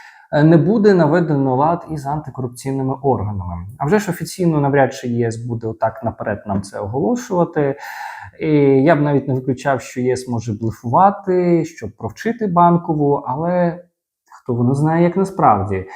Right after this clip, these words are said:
Бо абсолютно логічно, що наші партнери, які нам дають гроші, щоб ми виживали, хочуть, аби була хоча б видимість, що за цими грошима будуть слідкувати. Але, друзі,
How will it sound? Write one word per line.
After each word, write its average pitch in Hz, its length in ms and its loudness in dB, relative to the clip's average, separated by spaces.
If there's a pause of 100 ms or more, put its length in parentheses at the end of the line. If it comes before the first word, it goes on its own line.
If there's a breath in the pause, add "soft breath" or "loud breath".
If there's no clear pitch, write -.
(340 loud breath)
Бо 135 360 6
абсолютно 226 640 0
логічно, 180 440 0
що - 240 -4
наші 175 240 0
партнери, 190 640 0
які 143 300 0
нам 135 440 0
дають 120 400 0
гроші, 123 500 -2
щоб 120 320 -8
ми 123 140 2
виживали, 147 880 2 (100)
хочуть, - 380 -10
аби 147 400 2
була 131 400 2
хоча - 340 -2
б 123 100 0 (200)
видимість, 135 600 4
що - 220 -2
за 127 100 4
цими 160 320 2
грошима 131 520 2
будуть 139 300 2
слідкувати. 139 800 0 (260)
Але, 156 240 6
друзі, 104 400 0